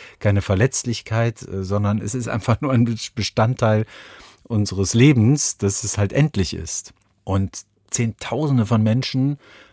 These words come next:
wachen morgens einfach nicht mehr auf, nicht weil die vorher Krankheiten hatten oder so, das sind keine Kausalketten, die wir durchblicken können oder durchschauen können, sondern es kommt halt vor.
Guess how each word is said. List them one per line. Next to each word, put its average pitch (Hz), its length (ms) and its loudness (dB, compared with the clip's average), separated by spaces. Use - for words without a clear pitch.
wachen 117 280 4
morgens 123 360 2
einfach 120 400 -2
nicht 117 220 -2
mehr 98 180 0
auf, 139 540 0
nicht 143 160 2
weil 117 120 6
die 107 100 4
vorher 104 320 4
Krankheiten 113 580 2
hatten 98 240 -2
oder 90 220 -4
so, 92 180 -2
das 104 160 -2
sind 113 140 -4
keine 110 200 0
Kausalketten, 104 760 0
die 98 140 -2
wir 98 100 0
durchblicken 101 720 -2
können 147 360 0
oder 90 200 -2
durchschauen 98 560 -2
können, 139 320 0
sondern 120 340 4
es 127 220 0
kommt 143 280 4
halt 135 160 4
vor. - 380 -6